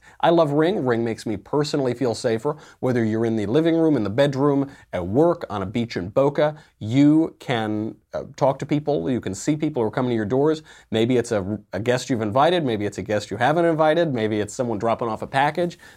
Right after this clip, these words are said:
Maybe it's someone trying to do harm to your family. It's really great. I've given this out as a gift to friends of mine. It's just really sleek, a really, really great technology. As a listener, you have a special offer on a Ring starter kit available right now.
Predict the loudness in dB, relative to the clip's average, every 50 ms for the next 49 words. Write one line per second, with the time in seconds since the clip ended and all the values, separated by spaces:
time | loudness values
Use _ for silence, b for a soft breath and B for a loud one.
0 | B 0 2 2 2 0 0 -2 -2 -2 0 -2 -2 -2 -2 -4 -2 -2 -2 -2
1 | -2 -4 -6 -4 -4 -2 -2 -2 -2 -2 -4 -4 -6 -4 -4 -4 -4 -6 -8 -10
2 | -10 -4 -2 0 2 2 2 4 2 2 0 B B B B -4 -2 -2 -2 0
3 | -2 0 0 0 -2 0 0 0 0 0 -4 -6 -8 -6 -4 -4 -4 -4 -8 -20
4 | -20 b b b b b b -8 -6 -4 -4 -4 -2 -2 -2 -2 -2 -2 -2 -2
5 | -2 -2 -2 -2 -4 -6 -8 -8 -6 -6 -6 -6 -4 -2 0 2 2 2 0 -2
6 | -4 -4 -2 -2 -2 -2 -4 -8 -8 -6 -4 -2 0 0 2 2 0 -2 -4 -8
7 | -4 0 0 0 0 0 -2 -4 -4 -4 -4 -4 -4 -6 -6 -6 -4 -4 -4 -2
8 | -2 -4 -6 -8 -16 B B B B B B 2 2 4 4 4 2 2 0 -2
9 | 0 0 -2 -2 -2 -4 -6 -2 -2 -2 -2 -2 0 0 0 0 -2 -2 -4 -2
10 | -2 -2 -2 -2 -4 -4 -2 -2 -2 -2 -2 -4 -6 -6 -6 -4 -2 -2 -2 -2
11 | -4 -6 -6 -2 0 0 0 0 -2 -2 -2 -2 -2 -2 -6 -8